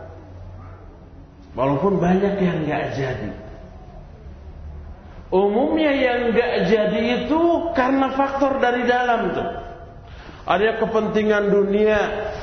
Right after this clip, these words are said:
yang bentrok dengan acara ini dan lebih didahulukan kepentingan dunia.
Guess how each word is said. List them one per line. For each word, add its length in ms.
yang 300
bentrok 480
dengan 320
acara 420
ini 200
dan 300
lebih 360
didahulukan 600
kepentingan 680
dunia. 380